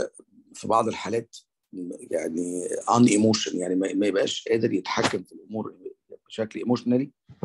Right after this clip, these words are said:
إنه يكوميونيكيت أو يتواصل مع الناس. بيبقى التوا-، التواصل بيبقى، آه، يعني، آه، سيء، وما بيفهمش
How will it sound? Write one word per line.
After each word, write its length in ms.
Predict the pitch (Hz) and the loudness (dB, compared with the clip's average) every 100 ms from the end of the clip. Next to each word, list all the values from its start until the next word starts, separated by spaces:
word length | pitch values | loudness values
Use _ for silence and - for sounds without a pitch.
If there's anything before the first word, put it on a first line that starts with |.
| - _ - | -10 _ -10
إنه 140 | 113 | -6
يكوميونيكيت 920 | 120 - 117 120 117 160 180 - - - _ _ _ _ _ _ 87 | -2 4 4 4 -2 2 2 2 -8 -20 _ _ _ _ _ _ -2
أو 140 | 95 | -2
يتواصل 500 | 98 117 131 117 113 | 0 0 0 0 -4
مع 160 | 98 95 | -4 -4
الناس. 280 | 107 107 | -6 -6
بيبقى 200 | 85 95 | -8 -8
التوا-، 380 | 98 117 151 - | -4 0 0 -2
التواصل 460 | 87 - 120 110 90 | -8 -2 -2 -2 -2
بيبقى، 440 | 101 110 - 80 _ _ - - - - - | -2 -2 -6 -12 _ _ -20 -20 -20 -18 -6
آه، 220 | 92 85 87 | -4 -2 0
يعني، 680 | 107 98 98 92 90 90 87 | 2 2 2 0 -2 -4 -6
آه، 1120 | 85 80 85 - - - - - - - - | -8 -8 -12 -10 -8 -6 -4 -4 -2 -4 -2
سيء، 520 | - 135 143 127 - - _ _ _ - | 4 8 8 6 0 -16 _ _ _ 2
وما 420 | 120 139 135 107 | 6 6 4 0
بيفهمش 840 | 101 101 135 156 156 - - - | -6 -4 0 2 2 -2 -12 -20